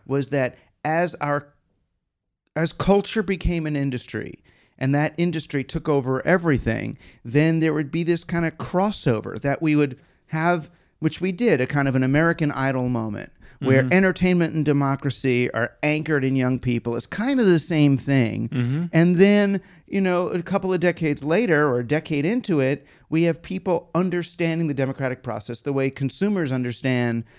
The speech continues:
Speaker 1: you know, vote for Sprite Red or Sprite Blue to be the next, you know, flavor of this thing.
Speaker 2: Yeah.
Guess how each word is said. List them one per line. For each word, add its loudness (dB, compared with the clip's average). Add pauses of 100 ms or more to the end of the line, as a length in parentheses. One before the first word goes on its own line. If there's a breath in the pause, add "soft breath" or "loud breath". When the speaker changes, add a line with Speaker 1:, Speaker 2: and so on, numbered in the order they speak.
(180 soft breath)
Speaker 1:
you -2
know, -4 (220 soft breath)
vote 0
for -4
Sprite -2
Red 2
or -2
Sprite -4
Blue 4
to 0
be 2
the -2
next, -2 (280 soft breath)
you 2
know, 4
flavor 4
of -2
this -4
thing. -8 (400)
Speaker 2:
Yeah. 0